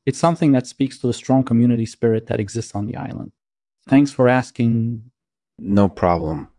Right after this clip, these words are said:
Speaker 2: Thank you for joining us, sir. It was lovely to speak with you.
Speaker 1: You're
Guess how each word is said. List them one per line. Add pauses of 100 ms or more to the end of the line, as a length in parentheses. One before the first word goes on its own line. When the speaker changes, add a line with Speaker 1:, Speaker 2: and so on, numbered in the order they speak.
(160)
Speaker 2:
Thank
you
for
joining
us,
sir.
It
was
lovely
to
speak
with
you. (680)
Speaker 1:
You're